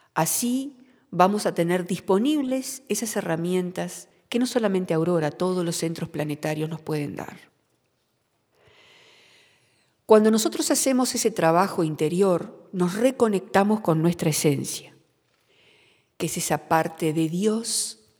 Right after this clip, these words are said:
que está dentro de nosotros. Imaginémonos lo siguiente. Nosotros trabajando interiormente, activamos esa energía esencial que es la información divina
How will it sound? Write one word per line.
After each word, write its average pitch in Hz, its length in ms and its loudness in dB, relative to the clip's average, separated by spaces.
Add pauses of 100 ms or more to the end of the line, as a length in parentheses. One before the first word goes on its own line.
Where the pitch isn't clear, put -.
(200)
que - 80 -4
está 165 300 2
dentro 175 400 0
de 160 100 -2
nosotros. - 920 -10 (1080)
Imaginémonos 190 1040 -2
lo 190 140 -6
siguiente. - 720 -14 (800)
Nosotros 226 440 0
trabajando 196 760 0
interiormente, 160 1080 -4 (600)
activamos 202 1040 0 (880)
esa 180 320 -2
energía 165 500 -2
esencial 196 920 -4 (960)
que 190 120 2
es 190 100 -2
la 190 100 4
información 180 840 -2
divina 202 720 -4